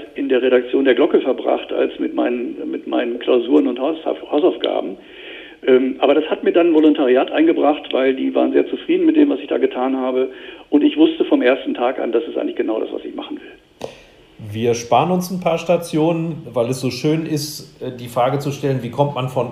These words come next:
Speaker 2: Oelde nach Tokio? Dazwischen waren aber noch Jahre bei der Bundeswehr und der Einstieg bei D P A. Da waren Sie, glaub ich, in Essen als, äh, Korrespondent tätig.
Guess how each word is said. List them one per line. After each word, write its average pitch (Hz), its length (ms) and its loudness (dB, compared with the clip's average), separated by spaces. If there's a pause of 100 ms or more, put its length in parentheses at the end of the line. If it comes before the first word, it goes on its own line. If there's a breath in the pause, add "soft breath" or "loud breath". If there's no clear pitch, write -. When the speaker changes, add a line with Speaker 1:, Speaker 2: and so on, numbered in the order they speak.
Speaker 2:
Oelde 135 300 0
nach 117 240 -6
Tokio? 151 640 -2 (220 loud breath)
Dazwischen 131 500 -2
waren 127 300 2
aber 107 420 0
noch 98 260 -2
Jahre 107 260 2
bei 104 120 0
der 98 140 0
Bundeswehr 139 840 4
und 104 140 -2
der 98 140 0
Einstieg 117 420 -6
bei 110 120 4
D 107 120 -2
P 107 220 -4
A. 135 240 4
Da 110 120 4
waren 98 160 0
Sie, 104 120 -4
glaub 95 180 0
ich, 92 80 -6
in 101 120 -4
Essen 147 480 2 (380 loud breath)
als, 120 340 -2
äh, 120 120 0
Korrespondent 120 680 0
tätig. 123 420 -4